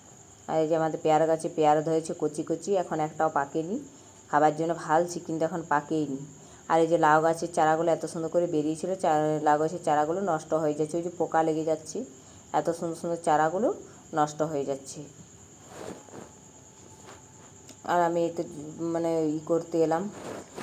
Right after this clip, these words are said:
বাথরুমে জলগুলো ভাবলাম ভরে নিই, তারপরে কাপড় কাচাকাচি, স্নান সবই আছে, অনেকটা বেলাও হয়ে গেছে।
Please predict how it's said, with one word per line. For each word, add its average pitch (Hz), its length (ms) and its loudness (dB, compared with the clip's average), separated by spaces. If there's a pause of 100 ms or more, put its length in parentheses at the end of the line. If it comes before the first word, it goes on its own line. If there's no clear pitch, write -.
(240)
বাথরুমে 165 540 2
জলগুলো 165 420 2
ভাবলাম 160 400 0
ভরে 165 320 2
নিই, 196 260 -4 (1500)
তারপরে 160 440 2
কাপড় 165 300 0
কাচাকাচি, 165 600 -2
স্নান 160 360 -4
সবই 156 360 0
আছে, 151 260 0
অনেকটা 165 420 -4
বেলাও 160 340 4
হয়ে 170 220 4
গেছে। 175 260 -2